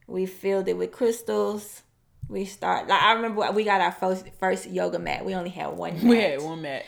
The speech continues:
Speaker 1: But we would both get on
Speaker 2: <laughs>
Speaker 1: that mat together. Like, I'm not even joking. And do our little tantra poses and things like that. We started with our deep breathing together.
Speaker 2: Yeah.
Speaker 1: Um, and then we started to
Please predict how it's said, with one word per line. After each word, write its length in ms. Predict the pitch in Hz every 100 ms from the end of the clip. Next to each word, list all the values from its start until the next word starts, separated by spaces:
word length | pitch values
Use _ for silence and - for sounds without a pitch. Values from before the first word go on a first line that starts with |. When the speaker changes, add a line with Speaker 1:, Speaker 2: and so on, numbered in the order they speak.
| -
Speaker 1:
But 240 | - 226
we 100 | 269
would 240 | 277 247 226
both 260 | 214 226
get 120 | 233
on 180 | 214 202
Speaker 2:
<laughs> 0 |
Speaker 1:
that 180 | 196 190
mat 400 | 196 190 196 214
together. 840 | 196 180 180 170 151 98 87 185 - - - - - - 214
Like, 240 | 240 226 226
I'm 140 | 269
not 180 | 254 240
even 240 | 226 214
joking. 400 | 208 196 196 190 160
And 180 | 190
do 140 | 202 208
our 180 | 190 190
little 180 | 190
tantra 540 | 196 - 202 196 - 190
poses 580 | - 185 185 185 180 185
and 160 | 180
things 280 | - 185 180
like 240 | 180 180
that. 220 | 180 180 180
We 100 | 180
started 380 | - 175 170 170
with 160 | 160
our 140 | 165 160
deep 300 | - 160 190
breathing 440 | 202 233 240 233 240
together. 640 | 254 214 208 202 202 202
Speaker 2:
Yeah. 240 | 170 147 90 190 - - -
Speaker 1:
Um, 400 | 214 202 190 180 -
and 200 | 196 196
then 160 | 196 196
we 80 | 196
started 360 | - 175 175
to 120 | -